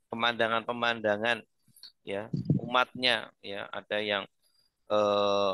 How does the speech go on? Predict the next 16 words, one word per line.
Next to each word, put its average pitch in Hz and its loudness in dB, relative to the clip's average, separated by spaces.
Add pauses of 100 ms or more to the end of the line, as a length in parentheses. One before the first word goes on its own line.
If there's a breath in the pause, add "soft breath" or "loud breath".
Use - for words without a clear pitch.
apa, 113 2 (180)
perutnya 107 -6
besar 110 0
sebesar 104 -4
rumah, 110 0
kemudian 110 -4
di - -14
dalamnya 101 0
ada 95 -2
ular-ular, 107 0
itu 110 -10 (560 soft breath)
perumpamaan 107 0
orang 107 0
yang 104 0
makan 104 -4 (160)
riba, 110 2